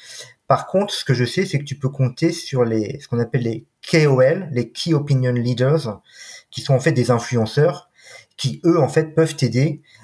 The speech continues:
euh, parfois, parfois évidemment moyennant finance, à toucher ta cible.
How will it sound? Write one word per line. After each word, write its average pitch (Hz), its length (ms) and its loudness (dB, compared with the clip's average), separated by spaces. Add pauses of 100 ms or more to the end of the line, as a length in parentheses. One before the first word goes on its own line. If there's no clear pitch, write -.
(180)
euh, 110 300 -4
parfois, - 500 -2
parfois 123 280 0
évidemment 117 320 0
moyennant 117 440 2
finance, 131 460 0
à 113 60 2
toucher 139 300 0
ta 135 120 2
cible. - 360 -6